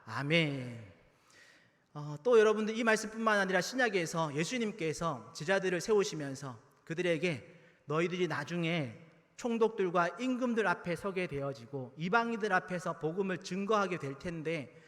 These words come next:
그때 너희가 어떻게 또는 무엇을 말할까 염려하지 말아라.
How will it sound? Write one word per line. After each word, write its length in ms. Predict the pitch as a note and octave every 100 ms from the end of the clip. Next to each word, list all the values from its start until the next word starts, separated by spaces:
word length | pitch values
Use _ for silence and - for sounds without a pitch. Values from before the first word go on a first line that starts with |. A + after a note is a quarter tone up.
| - -
그때 800 | A#3 A#3 G#3 F#3+ A#2+ - - -
너희가 440 | D3+ E3+ E3+ E3 -
어떻게 680 | C#3+ - A#3 A3+ - A#2+ - - _
또는 340 | B3+ A#3 A3 C3+
무엇을 540 | E3 A3 A#3+ A#3+ A#3
말할까 480 | G3 D#3 D#3 D#3 C#3+
염려하지 460 | D3 D#3+ E3 D3+ B2+
말아라. 540 | B2+ D3 B2+ C#3+